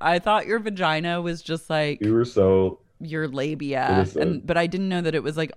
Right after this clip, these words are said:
Speaker 1: also a hole that, like, a baby then came out of. So, and my mom read me a book, and sh-, uh, we just both, like, laughed because she was like, "The penis is sometimes soft and spongy," and then showed me a picture, and then I've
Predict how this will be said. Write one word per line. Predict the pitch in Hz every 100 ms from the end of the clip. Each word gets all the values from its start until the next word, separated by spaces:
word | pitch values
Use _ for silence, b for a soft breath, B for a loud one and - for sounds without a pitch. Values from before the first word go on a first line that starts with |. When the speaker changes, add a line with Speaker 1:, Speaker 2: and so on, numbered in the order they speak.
| -
Speaker 1:
also | 151 156 156 147
a | 139
hole | 135 - 151 143 - - 143 -
that, | 147 -
like, | 139
a | -
baby | 156 - 139 139 131 127
then | 117 104 127
came | 147 143
out | - 139 147
of. | 170
So, | 160 156 147 143 b b b -
and |
my | 160 165
mom | 151 170
read | 175
me | 190 196
a | 185
book, | 151 156
and | 170 165 131 -
sh-, | - - -
uh, | 156 147
we | 156 170
just | 156 147 147
both, | 143 151
like, | 190 165 - -
laughed | 147 143 131 143 196 - 175
because | 185 180
she | 180
was | 175 151
like, | 143 135 120 b b b -
"The |
penis | 180 - 240 185 165 180
is | 165
sometimes | 226 214 214 220 220
soft | - - 208 202 -
and | 208
spongy," | - - 175 170 165 - 123
and | 73 147
then | 147 151
showed | 160 156
me | 170 170
a | 165 _
picture, | - 135 160 175
and | 175
then | 180
I've | 170